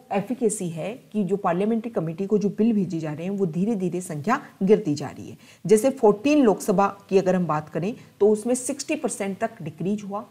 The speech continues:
फ़िफ़्टीन लोकसभा में सेवेंटी वन परसेंट तक डिक्रीज हुआ और सोलहवीं लोकसभा में ट्वेंटी सेवन परसेंट तक डिक्रीज हुआ और जो करंट चल रही है लोकसभा उसमें इलेवन परसेंट तक डिक्रीज हुआ।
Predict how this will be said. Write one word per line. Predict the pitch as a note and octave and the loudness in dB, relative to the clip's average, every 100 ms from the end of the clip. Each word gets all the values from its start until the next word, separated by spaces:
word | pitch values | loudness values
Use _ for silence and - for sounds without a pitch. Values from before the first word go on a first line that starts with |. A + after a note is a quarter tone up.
| _ | _
फ़िफ़्टीन | G3 G3 A3 G#3 | -6 -2 -2 0
लोकसभा | E3+ - E3+ F3 | -2 -6 -4 -2
में | F#3 G#3 - - | -2 -4 -6 -18
सेवेंटी | - G3+ F3+ F#3 | 0 2 2 0
वन | F#3+ D#3+ G3+ | -2 -2 -2
परसेंट | G#3 G3 G3+ G3 | -4 -6 -8 -6
तक | G3 | -6
डिक्रीज | F#3 F#3 F#3 G3 G3 | -6 -4 -4 -4 -4
हुआ | F#3 A3 - - - | -8 -8 -10 -20 -4
और | - A#3+ - - - - | 4 6 6 -2 -18 -10
सोलहवीं | - G3 G#3+ B3 | 2 4 4 4
लोकसभा | A3+ F3+ - F3+ F#3 | 2 0 -4 -4 -2
में | G3+ G#3 - | -2 -4 -4
ट्वेंटी | G3 F#3 G#3+ | -4 -2 -4
सेवन | G#3+ E3 F3+ | -4 -4 -2
परसेंट | G#3 G3 G3+ F#3+ | -6 -8 -8 -6
तक | G#3 | -6
डिक्रीज | F#3 F3 F3 F#3+ F#3+ | -6 -8 -4 -4 -6
हुआ | F3+ A3 - _ - | -10 -12 -14 _ 2
और | G3 G#3 - - - | 4 4 2 -16 -4
जो | F#3+ G3 - | -2 -2 2
करंट | G3 C#4 C#4+ - - | 4 4 0 -6 -2
चल | E3+ | -2
रही | E3 E3 E3+ | -2 -4 -2
है | |
लोकसभा | F#3 D3 - D#3 A3 - - | -2 -2 -8 -4 -4 -4 -10
उसमें | F#3 - G3+ G#3+ | -10 -2 -2 0
इलेवन | E3+ D#3+ D#3+ G3+ | -2 -2 -2 -4
परसेंट | G#3 D#3 D#3+ D3+ F#3 | -6 -12 -12 -12 -10
तक | E3+ | -10
डिक्रीज | D3 - - C4+ D4 - - - | -10 -10 -2 0 0 -6 -14 2
हुआ। | A3 D#3+ | 4 4